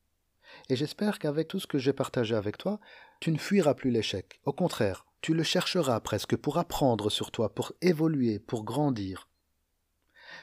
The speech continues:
Quoi qu'il en soit, je vais te souhaiter une très bonne journée. Amuse-toi bien avec tes échecs et tes réussites.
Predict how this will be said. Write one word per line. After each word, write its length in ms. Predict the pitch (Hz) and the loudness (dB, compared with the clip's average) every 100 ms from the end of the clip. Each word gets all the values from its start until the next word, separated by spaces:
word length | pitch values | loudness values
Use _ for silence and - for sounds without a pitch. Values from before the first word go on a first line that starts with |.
| - | -2
Quoi 140 | 190 | 0
qu'il 160 | - 170 | 2 4
en 80 | 139 | 4
soit, 340 | - 131 208 _ _ _ - _ | 2 0 0 _ _ _ -20 _
je 120 | - | -4
vais 100 | 139 | -2
te 60 | 156 | 0
souhaiter 240 | 160 156 | -2 0
une 120 | 151 - | 0 0
très 220 | - 190 | 0 2
bonne 200 | 156 135 | 4 4
journée. 400 | 120 104 143 - _ _ _ - - - | 2 0 -2 -6 _ _ _ -20 -8 2
Amuse-toi 500 | 196 208 - 139 120 | 6 6 4 2 2
bien 300 | 120 101 - _ _ - | 2 -2 -8 _ _ -2
avec 280 | 147 143 | 2 0
tes 200 | - 107 | 0 0
échecs 380 | 113 - 104 - | 0 0 -2 -4
et 100 | 117 | -8
tes 140 | - 101 | -4 -4
réussites. 640 | 92 90 - 196 - - | -4 -6 -8 -8 -10 -20